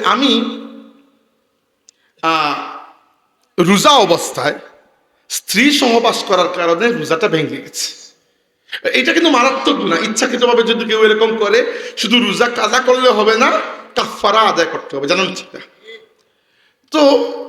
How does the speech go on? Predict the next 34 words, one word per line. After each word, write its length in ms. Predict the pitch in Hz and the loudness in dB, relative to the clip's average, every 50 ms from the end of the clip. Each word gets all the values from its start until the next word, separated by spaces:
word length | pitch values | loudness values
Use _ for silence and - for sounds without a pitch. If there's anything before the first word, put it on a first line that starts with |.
| - - - - - - - | -16 -18 -20 -18 -6 0 0
এবার 220 | 233 269 240 185 | 2 2 0 0
যুবক 260 | - 262 277 339 339 - | -2 0 2 2 0 0
মানুষ 420 | - 302 277 285 302 - - - - | 0 0 2 2 0 0 -2 -2 -2
বেচারার 400 | 214 - - 196 202 214 208 196 | -2 0 0 0 0 2 0 0
ভুল 240 | 160 214 294 262 233 | 2 2 2 4 4
হয়ে 200 | 233 247 247 220 | 4 4 2 2
গেছে। 280 | 196 202 - - - 269 - - - - - - - - _ _ _ _ _ _ _ _ _ _ _ _ _ _ _ _ _ - | 0 0 -2 0 -2 -2 -4 -4 -10 -14 -16 -20 -20 -20 _ _ _ _ _ _ _ _ _ _ _ _ _ _ _ _ _ -4
রাসূল 280 | 196 190 - 277 294 254 | -2 0 2 2 2 2
সাল্লাল্লাহু 140 | - 247 | 2 2
আলাইহি 120 | 247 233 233 | 2 4 4
ওয়াসাল্লাম 300 | 226 214 226 226 226 214 | 2 4 2 0 2 2
বললেন, 260 | 226 220 220 220 214 | 2 2 2 0 0
"তাইলে 220 | 214 214 208 208 | 0 -2 -2 -2
তোমাকে 440 | - - 220 214 233 247 240 - 240 | -2 0 2 2 2 2 2 2 0
এখন 440 | 208 190 - - 233 277 330 - - - - - - _ _ _ - _ _ _ _ _ _ _ _ _ _ _ _ _ _ _ _ _ - | 0 0 0 0 0 -2 -2 -4 -8 -12 -16 -20 -20 _ _ _ -20 _ _ _ _ _ _ _ _ _ _ _ _ _ _ _ _ _ -10
গোলাম 520 | 160 151 175 190 185 190 196 233 269 277 269 | -4 0 2 2 2 2 2 2 2 2 0
একজন 320 | 240 - - - 214 - - - - | 0 0 0 -2 -2 -2 -2 -6 -6
কিনে 220 | 196 185 208 208 | -2 0 2 2
এটাকে 360 | 233 220 - 202 196 - 202 | 2 2 0 -2 -2 -2 -2
আজাদ 340 | - 165 156 151 180 170 165 - - | -2 -2 -2 -2 -2 -2 -2 -2 -6
করতে 260 | 139 - - - - | -6 -6 -8 -10 -6
হবে।" 260 | - 127 117 - - - - - - _ _ _ _ _ - | -4 -4 -4 -4 -6 -10 -14 -20 -20 _ _ _ _ _ -4
আগেকার 440 | 180 190 185 214 220 262 254 - - | -2 0 0 2 2 2 0 0 -2
যুগে 200 | 214 240 240 247 | -4 0 0 0
মানুষ 420 | 233 208 220 247 247 240 - - | 2 2 2 2 0 0 -4 -6
গোলাম 340 | - 165 180 190 208 233 226 | -4 -2 0 0 0 0 0
বেচা 220 | 220 208 - 214 | 0 0 0 0
কেনা 200 | 208 220 233 269 | 0 2 2 2
করতেন, 420 | - 277 294 285 - 254 208 214 214 - - - - - | 2 0 -2 -2 0 -2 -2 -2 -4 -8 -10 -12 -8 -6
তো 60 | 220 | -4
একজন 340 | 233 233 - - 311 294 - | -4 -2 -2 -2 -2 0 0
গোলাম 420 | - 196 208 226 262 330 392 349 - | 2 2 2 4 4 2 2 0 0
কিনে 220 | 285 262 269 285 | 2 2 2 2
তোমাকে 420 | 277 285 269 254 254 269 320 359 | 2 2 2 2 2 2 0 0